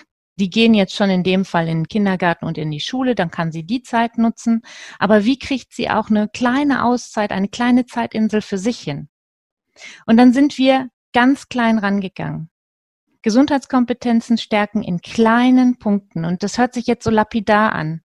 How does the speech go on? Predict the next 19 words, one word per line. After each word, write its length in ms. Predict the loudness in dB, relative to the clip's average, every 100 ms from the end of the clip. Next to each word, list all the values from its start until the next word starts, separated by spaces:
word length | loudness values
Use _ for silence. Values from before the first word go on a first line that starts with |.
| _ -4
Ich 80 |
habe 160 | -2 0
ihr 60 | -2
gesagt, 520 | -2 0 -2 -6 -20 _ _ _ _ _ _
„Setz 340 | -4 -4 -4
dich 180 | -8 -6
hin 280 | -2 -2 -2
und 200 | -2 -4
trink 280 | -2 -4 -4
doch 120 | -4
mal 180 | -4 -2
in 100 | -4
Ruhe 240 | -2 -2
morgens 360 | -2 -2 -4 -6
deinen 220 | -8 -6
Kaffee.“ 400 | -10 -12 -14 -14 _ _ _ _ -20 -20 -4
Die 80 | 2
Antwort 480 | 2 2 -2 -2 -2
war, 340 | 0 0